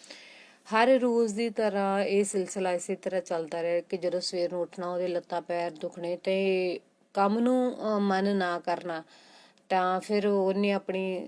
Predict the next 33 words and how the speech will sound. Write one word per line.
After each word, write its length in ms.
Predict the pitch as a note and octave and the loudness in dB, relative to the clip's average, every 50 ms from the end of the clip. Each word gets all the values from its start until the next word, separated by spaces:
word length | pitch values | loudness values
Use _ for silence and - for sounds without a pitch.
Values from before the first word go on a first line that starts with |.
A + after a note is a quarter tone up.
| - G3 | -10 -10
ਸੱਸ 340 | G3 - F3+ E3+ E3+ - F#3 | -6 -2 -2 -2 -2 -2 -4
ਮਾਂ 220 | F#3 F#3 F3+ F3+ | -4 -4 -2 -2
ਨੂੰ 100 | F#3 F3+ | -4 -4
ਕਹਿਣਾ 260 | F3 F#3 F3 F3+ F#3+ | -4 -4 -4 -2 -4
ਕਿ 80 | F#3 G3+ | -4 -2
"ਮੰਮੀ 280 | G3+ F#3+ G3 G#3 G#3+ G#3+ | -2 -2 0 0 0 0
ਮੈਨੂੰ 520 | G#3+ G#3 G3+ G3+ G3+ G3+ G3 G3 F#3+ - - - - _ _ _ - F#3+ | 0 0 0 0 0 0 0 -2 -4 -6 -10 -18 -20 _ _ _ -14 -8
ਦਵਾਈ 360 | F3+ F#3+ F3 F3+ F3 F3+ F#3+ | -6 -2 -2 0 0 0 -2
ਦੇ 120 | - F#3+ E3+ | -2 -4 -4
ਦਿਓ, 160 | G3 G3+ G3 | -4 -4 -2
ਮੇਰੇ 340 | G3+ G3+ F#3 F#3+ F#3+ F3+ F3 | -2 0 0 2 2 0 0
ਅੱਜ 140 | E3+ F3+ | -2 -4
ਫੇਰ 220 | E3+ F3 F3 F#3 G3+ | -8 -6 -4 -4 -4
ਹੱਡ 220 | G3 F#3 E3+ D#3+ | -4 -4 -4 -6
ਪੈਰ 260 | - - E3+ E3 D#3+ | -6 -4 -4 -6 -4
ਦੁਖਦੇ 460 | D3+ E3+ D#3+ - F3+ D3+ E3 D#3+ D#3 D3+ | -6 -6 -8 -6 -6 -6 -4 -4 -4 -4
ਆ।" 120 | D3 D3+ - _ _ - - - - - - - _ _ - | -6 -8 -12 _ _ -20 -20 -20 -20 -20 -20 -20 _ _ -2
ਤਾਂ 120 | A3 A3 | 0 0
ਉਹਨਾਂ 300 | - A#3 A#3 A#3+ C4 C4+ | 2 2 2 2 2 2
ਨੇ 100 | C#4 C#4+ | 4 2
ਉਹ 140 | C#4+ D4 D4 | 2 2 2
ਕੈਪਸੂਲ 520 | - - A3+ G#3 G3+ G#3 - A#3+ A3 A3 | 2 4 4 4 4 2 0 2 2 2
ਉਸੇ 340 | A3 G#3+ G#3+ G3+ - A#3+ A#3+ | 2 2 0 0 -2 -4 -4
ਤਰ੍ਹਾਂ 340 | G#3 - A3 G#3 G3+ F#3+ F#3+ | -2 -2 -2 -2 0 0 0
ਉਹਨਾਂ 220 | F#3+ G3 G3 G3 | 0 -2 -2 -2
ਨੂੰ 220 | G3 G3 G3 G3 F#3+ - _ _ _ F#3+ | -2 -2 -2 -4 -6 -10 _ _ _ -12
ਦੇ 240 | E3 D#3 F3+ F3 E3+ | -6 -2 -2 -2 0
ਦੇਣਾ। 320 | E3 E3 D#3 D3+ C#3 - - - _ _ _ _ _ - - _ _ _ - | 0 -2 -2 -4 -6 -8 -12 -16 _ _ _ _ _ -20 -20 _ _ _ -4
ਤਾਂ 100 | F#3 F3 | -2 0
ਉਸ 320 | E3+ E3+ F3+ F3+ - - - | 0 0 -2 -4 -6 -6 -4
ਲਗਾਤਾਰ 840 | F#3+ F#3 F3+ E3+ F#3+ G3 F#3+ G3+ F#3+ F#3 F#3+ F3+ F#3+ F#3 F3+ - E3+ - _ _ - - _ _ _ - F3+ F#3 | -2 0 0 2 0 0 0 0 0 2 0 0 0 -2 -2 -4 -6 -10 _ _ -20 -20 _ _ _ -10 -8 -6
ਨੂੰਹ 260 | F#3 F#3 F#3 F#3+ G3 | -4 -4 -2 -2 0
ਨੇ, 300 | G#3 G3+ G3+ G3 G3 | 0 0 0 0 -2